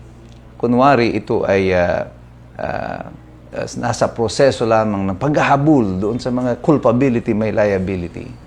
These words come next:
Ang nakakapagtaka dito sa mga ito, sa mga pink, sa dilaw, sa pula, liability ang hinahanap nyo doon sa hundred twenty-five million, pero doon sa bilyon-bilyon na nawawala na, na pera,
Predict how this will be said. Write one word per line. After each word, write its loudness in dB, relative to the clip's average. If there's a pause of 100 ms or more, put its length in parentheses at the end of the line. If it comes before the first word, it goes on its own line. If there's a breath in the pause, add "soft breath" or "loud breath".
Ang -10
nakakapagtaka 0
dito -4
sa -6
mga -4
ito, -10
sa -8
mga -4 (100)
pink, -6
sa -8
dilaw, -2
sa -6
pula, -6 (680 loud breath)
liability 2
ang 0
hinahanap 0
nyo -2
doon -4
sa -4
hundred -4
twenty-five -4
million, -4
pero -2
doon -4
sa -4 (320 loud breath)
bilyon-bilyon 2 (560 loud breath)
na -2
nawawala 2
na, -4
na -12
pera, 0